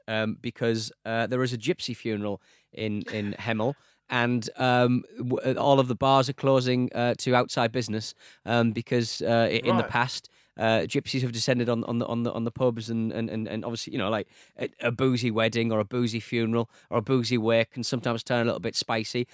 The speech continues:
Speaker 1: Um, and yeah, we, we, we, we, we just don't want, you know, they have been known to smash the windows before.
Speaker 2: And
Speaker 1: Um,
Speaker 2: they saw
Speaker 1: and it
Speaker 2: you
Speaker 1: just
Speaker 2: dressed
Speaker 1: really
Speaker 2: like you
Speaker 1: made me
Speaker 2: probably were and thought you were part of the con-, the, the co-, the,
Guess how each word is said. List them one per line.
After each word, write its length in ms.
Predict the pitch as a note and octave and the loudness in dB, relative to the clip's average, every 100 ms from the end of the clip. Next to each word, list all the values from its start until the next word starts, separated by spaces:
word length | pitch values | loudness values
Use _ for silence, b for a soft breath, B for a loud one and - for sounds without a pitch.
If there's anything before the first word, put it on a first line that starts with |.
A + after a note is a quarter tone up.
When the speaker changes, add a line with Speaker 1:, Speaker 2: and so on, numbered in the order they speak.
| B B | B B
Speaker 1:
Um, 380 | - A2+ A#2 A#2 - | 2 6 6 4 0
and 260 | C3 C3 | 0 4
yeah, 200 | D#3+ E3 - | 6 6 4
we, 140 | B2+ | -2
we, 260 | B2 C3 B2 | -2 0 0
we, 220 | A#2 B2 | 0 -2
we, 200 | B2 A#2+ | 0 -2
we 160 | A#2 A#2 | -2 -4
just 180 | A#2+ - | -4 -4
don't 180 | B2 | -2
want, 260 | A2 A2+ A2 | 0 -2 -2
you 120 | - B2+ | 0 0
know, 60 | |
they 120 | G#2 | 2
have 180 | A#2 A#2+ | 0 0
been 140 | B2 A#2 | -2 -4
known 120 | A2+ | -4
to 60 | A2 | -4
smash 260 | B2 G#2+ | -6 -8
the 40 | - | -4
windows 320 | B2+ B2+ F#2+ | -4 -2 -4
before. 360 | - - F2 - B B - | -8 -8 -8 -8 B B -2
Speaker 2:
And 180 | C3+ D3+ | 2 4
Speaker 1:
Um, 80 | |
Speaker 2:
they 100 | D#3+ | 4
saw 200 | E3 A3 | 2 2
Speaker 1:
and 80 | F#3+ | 4
it 60 | F#3 | 4
Speaker 2:
you 40 | |
Speaker 1:
just 120 | F#3+ | 2
Speaker 2:
dressed 120 | F3+ F#3 | 6 8
Speaker 1:
really 140 | F#3+ | 8
Speaker 2:
like 80 | F#3+ | 8
you 40 | |
Speaker 1:
made 80 | F#3 | 6
me 40 | F3 | 6
Speaker 2:
probably 220 | D#3 C#3+ | 2 4
were 180 | D#3 D3 | 4 4
and 100 | C#3 | 4
thought 220 | D#3+ D#3 | 0 0
you 160 | D#3+ | 0
were 160 | D#3 D3+ | 4 4
part 220 | - D3+ | 6 4
of 60 | C#3+ | 4
the 60 | |
con-, 300 | D3 D#3 D3 - | 2 0 0 -6
the, 100 | - - _ | -16 -20 _
the 80 | D#3+ | -18
co-, 200 | - D#3 - | -12 -14 -14
the, 140 | D3 | -16